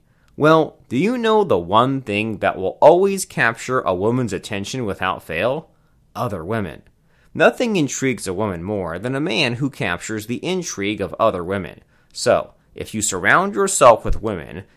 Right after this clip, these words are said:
you'll be an object of intrigue and interest to her. And here's what's even more interesting. The women you surround yourself with,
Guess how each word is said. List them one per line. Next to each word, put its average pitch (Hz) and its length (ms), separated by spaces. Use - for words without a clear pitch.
you'll 170 160
be 202 160
an 202 100
object 143 500
of 101 160
intrigue 98 640
and 135 320
interest 101 580
to 90 160
her. - 340
And 113 180
here's 214 320
what's 98 240
even 113 220
more 147 300
interesting. 78 640
The 110 100
women 208 340
you 180 120
surround 107 480
yourself 76 500
with, 55 400